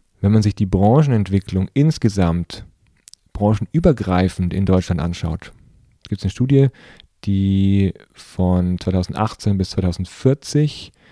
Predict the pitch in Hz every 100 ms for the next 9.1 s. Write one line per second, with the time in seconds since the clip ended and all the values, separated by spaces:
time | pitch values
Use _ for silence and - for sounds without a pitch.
0 | - - _ _ - 95 92 92 92 90
1 | 92 90 104 - 104 90 95 - 113 120
2 | 117 110 104 98 95 95 101 110 110 95
3 | 87 98 104 98 _ _ _ - - -
4 | 98 - 95 87 95 - - 113 113 -
5 | 131 131 156 151 - - _ _ - 90
6 | 107 117 117 113 107 95 95 92 98 95
7 | 95 - 95 90 87 85 95 - 185 -
8 | 92 185 - 180 82 80 - 107 135 165